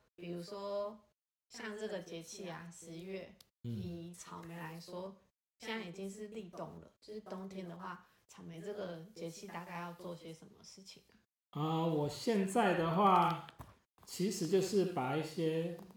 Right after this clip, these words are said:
Speaker 2: 稍微除除草，哎，
Speaker 1: 嗯。
Speaker 2: 就是在长在草莓旁边的除除草，然后一些老叶要整理一下，
Speaker 1: 嗯。
Speaker 2: 然后可能有些就是种下去死掉的草莓要补。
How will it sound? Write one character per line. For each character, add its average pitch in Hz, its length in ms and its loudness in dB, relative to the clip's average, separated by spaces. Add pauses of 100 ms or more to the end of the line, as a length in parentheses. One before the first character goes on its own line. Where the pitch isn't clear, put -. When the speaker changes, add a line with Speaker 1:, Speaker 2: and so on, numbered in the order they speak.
(320)
Speaker 2:
稍 170 220 4
微 175 40 6
除 165 160 2
除 151 200 2
草， 98 500 -4
哎， 98 240 -4
Speaker 1:
嗯。 117 40 -2
Speaker 2:
就 139 60 2
是 147 140 0
在 151 280 0
长 113 200 -4
在 143 120 0
草 113 140 -6
莓 101 120 -4
旁 107 240 -8
边 120 160 -4
的 117 80 -4
除 107 140 -10
除 123 120 -8
草， - 200 -12 (500)
然 131 160 0
后 143 60 2
一 139 40 -2
些 156 140 4
老 113 240 0
叶 139 240 4
要 135 100 2
整 120 260 -2
理 95 200 -4
一 - 20 -6
下， 107 380 -6 (260)
Speaker 1:
嗯。 196 300 -8
Speaker 2:
然 143 120 4
后 185 140 6
可 135 80 2
能 131 100 0
有 123 120 2
些 165 320 2 (760)
就 147 140 0
是 160 500 -2 (220)
种 175 120 6
下 160 140 6
去 165 140 0
死 113 260 -4
掉 143 140 2
的 127 100 0
草 107 200 -6
莓 98 180 -4
要 120 80 -6
补。 92 320 -10